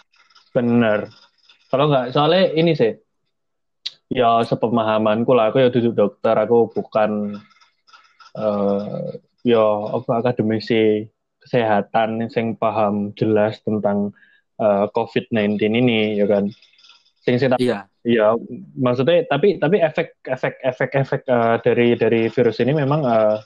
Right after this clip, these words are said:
Speaker 1: sangat-sangat signifikan sih. Kayak istilahnya ini, eh,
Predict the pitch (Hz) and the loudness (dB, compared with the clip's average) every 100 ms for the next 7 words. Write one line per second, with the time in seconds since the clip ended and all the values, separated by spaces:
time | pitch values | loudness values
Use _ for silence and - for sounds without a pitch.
0 | - 117 113 117 110 101 113 110 104 117 | -4 -2 0 0 -2 -2 -4 -2 -2 -2
1 | 127 120 107 101 110 110 117 - 113 107 | -2 0 -2 0 0 0 0 -2 -2 0
2 | 120 147 156 _ _ _ _ _ 117 117 | 0 0 -4 _ _ _ _ _ 0 2
3 | 117 | 2